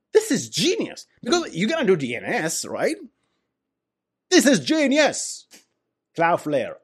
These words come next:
I love it. I love it. I love it. And we can optionally add service record that says, "By the way, wait a second,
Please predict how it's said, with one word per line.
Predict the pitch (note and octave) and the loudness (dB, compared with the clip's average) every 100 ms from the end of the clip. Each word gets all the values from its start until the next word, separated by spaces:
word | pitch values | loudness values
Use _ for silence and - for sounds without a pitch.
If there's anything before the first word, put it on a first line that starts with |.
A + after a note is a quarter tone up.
| - | -12
I | A#2+ | -6
love | B2 B2+ B2+ B2+ C3+ B2+ | -4 -4 -4 -2 0 2
it. | A#2 - _ _ - | 0 -4 _ _ -8
I | A2+ | -4
love | A2+ A#2 A#2 G#2+ | -2 2 0 0
it. | F2+ _ _ _ _ _ _ _ - | -6 _ _ _ _ _ _ _ -10
I | G#2 | -8
love | G#2 G#2+ G#2 | -6 -6 -6
it. | F#2+ - _ _ _ _ _ _ - - - - - D#3 _ _ - | -8 -12 _ _ _ _ _ _ -20 -20 -20 -20 -20 -20 _ _ 0
And | A#3 D#4 F4+ D#4+ - _ _ | 2 2 0 -4 -10 _ _
we | C#3+ G#3+ | -2 -2
can | A3+ G#3+ G3+ _ _ _ | 0 -4 -4 _ _ _
optionally | - C4+ - - F#3+ C#3 G2 G2 A#2+ F3 | -10 -10 -10 -10 -8 -8 -10 -14 -16 -16
add | D3 C#3+ D3+ _ _ _ _ _ _ _ | -12 -12 -12 _ _ _ _ _ _ _
service | - - G3+ D4 E3 - G#2 | -20 -10 -6 -6 -8 -10 -14
record | G2+ G2+ D3 F3+ | -14 -12 -12 -10
that | C3 | -8
says, | - E3 E3 _ _ _ | -2 -2 -2 _ _ _
"By | C3+ D#4+ | -6 -4
the | C#4+ F#3+ | -2 0
way, | D#3+ D#3+ F3+ _ _ _ _ _ _ _ _ _ | 0 -4 -6 _ _ _ _ _ _ _ _ _
wait | D#3 C4+ G#3+ | -8 -4 -4
a | |
second, | - C3+ A#2+ A2 B2+ | -4 -10 -12 -10 -10